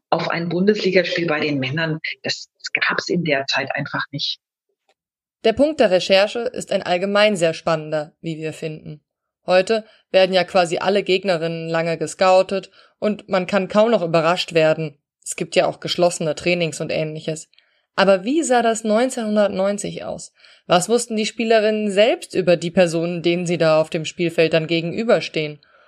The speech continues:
Speaker 2: Wir wollen konkret einen Spieltag nachzeichnen und beginnen mit der Vorbereitung auf diesen.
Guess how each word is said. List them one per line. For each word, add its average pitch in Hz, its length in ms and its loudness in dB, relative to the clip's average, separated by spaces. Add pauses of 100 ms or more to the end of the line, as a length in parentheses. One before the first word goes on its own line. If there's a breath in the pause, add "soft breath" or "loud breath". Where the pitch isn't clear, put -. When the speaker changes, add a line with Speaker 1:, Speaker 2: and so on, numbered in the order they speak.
(440 soft breath)
Speaker 2:
Wir 233 220 2
wollen 226 280 4
konkret 190 520 0
einen 175 220 0
Spieltag 202 580 -2
nachzeichnen 196 840 -2 (280 soft breath)
und 262 180 0
beginnen 165 360 0
mit 160 100 -4
der 196 120 4
Vorbereitung 156 580 0
auf 151 160 -14
diesen. 151 400 -10